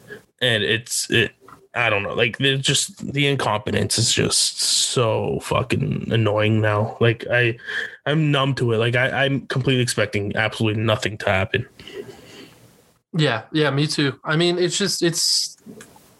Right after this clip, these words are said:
Speaker 2: it's insane. Like, I don't, I don't understand
Speaker 1: Like, this
Speaker 2: how
Speaker 1: isn't
Speaker 2: it can
Speaker 1: even just, like, a
Speaker 2: continue
Speaker 1: pro
Speaker 2: to go on
Speaker 1: Leafs
Speaker 2: like this.
Speaker 1: take. It's just,
Speaker 2: Yeah.
Speaker 1: like, it's
Speaker 2: No,
Speaker 1: just, like,
Speaker 2: yeah, 'cause there's been egregious calls, you know, against the Leafs that, like, have went missed.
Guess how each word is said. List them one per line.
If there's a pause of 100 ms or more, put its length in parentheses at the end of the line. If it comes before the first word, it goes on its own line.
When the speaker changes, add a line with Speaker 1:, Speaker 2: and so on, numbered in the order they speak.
(280)
Speaker 2:
it's
insane. (120)
Like,
I
don't, (400)
I
don't
understand (1700)
Speaker 1:
Like,
this
Speaker 2:
how
Speaker 1:
isn't
Speaker 2:
it
can
Speaker 1:
even
just,
like,
a
Speaker 2:
continue
Speaker 1:
pro
Speaker 2:
to
go
on
Speaker 1:
Leafs
Speaker 2:
like
this.
Speaker 1:
take. (260)
It's
just,
Speaker 2:
Yeah.
Speaker 1:
like, (540)
it's
Speaker 2:
No,
Speaker 1:
just,
like,
Speaker 2:
yeah,
'cause
there's
been
egregious
calls, (680)
you
know,
against
the
Leafs
that,
like,
have
went
missed.